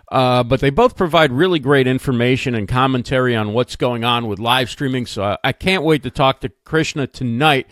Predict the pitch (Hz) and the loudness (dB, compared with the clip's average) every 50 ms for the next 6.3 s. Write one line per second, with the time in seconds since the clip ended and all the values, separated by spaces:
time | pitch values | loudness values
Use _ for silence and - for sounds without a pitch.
0 | _ - - - - _ - - 190 180 180 185 170 165 170 165 156 156 156 151 | _ -20 -20 -20 -20 _ -4 0 0 0 0 0 -2 -2 0 0 0 0 0 0
1 | - - - - 170 165 156 151 147 135 120 127 135 143 131 135 147 143 131 123 | -2 -2 -2 -2 -2 -2 -2 -2 -2 -2 0 0 0 0 0 0 0 2 2 0
2 | 120 113 104 107 120 123 123 - - - 135 120 123 135 139 131 120 123 113 101 | 0 -2 -2 -2 0 0 0 -2 -4 -8 -6 -4 -4 -4 -4 -4 -4 -4 -4 -4
3 | - - - - 170 175 175 - - - 170 160 - _ _ _ - 160 156 143 | -6 -12 -4 -2 0 0 0 -2 -6 -6 -6 -6 -6 _ _ _ -4 -2 -2 -2
4 | 139 117 - 117 110 120 127 123 113 - - - 135 139 135 131 127 127 123 110 | -2 -4 -6 -4 -2 0 0 0 -2 -6 -10 -10 -6 -4 -4 -4 -4 -6 -8 -10
5 | - _ _ _ _ _ _ _ _ _ _ - 117 120 139 165 165 156 131 127 | -12 _ _ _ _ _ _ _ _ _ _ -20 -4 -2 0 2 2 0 0 0
6 | 135 135 120 - - - | -2 -2 -2 -4 -8 -14